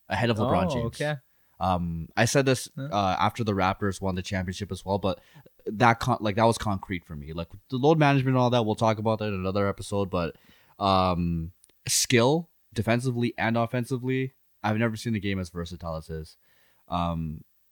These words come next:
Speaker 1: so I think Kawhi Leonard is gonna be that factor that's really just gonna push them over to the edge, and he wants to bring that chip to L A, man.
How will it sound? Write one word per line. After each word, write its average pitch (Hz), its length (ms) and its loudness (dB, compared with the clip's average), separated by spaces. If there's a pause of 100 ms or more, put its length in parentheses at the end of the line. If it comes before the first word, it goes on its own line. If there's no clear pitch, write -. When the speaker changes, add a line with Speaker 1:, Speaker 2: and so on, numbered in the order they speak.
(320)
Speaker 1:
so 104 220 0
I 98 140 2
think 113 180 0
Kawhi 101 280 0
Leonard 92 300 -2
is 87 140 -8
gonna 87 200 -6
be 90 200 -6
that 82 240 -4
factor 80 380 -8
that's 82 240 -10
really 92 220 -4
just 87 180 -10
gonna 82 120 -10
push 87 220 -12
them 87 140 -8
over 80 180 -8
to 78 80 -14
the 78 200 -12
edge, 82 160 -8
and 82 100 -10
he 107 100 -4
wants 113 200 2
to 120 60 -8
bring 123 120 0
that 117 120 0
chip 127 140 -4
to 117 80 -4
L 117 120 0
A, 117 80 0
man. 90 260 -4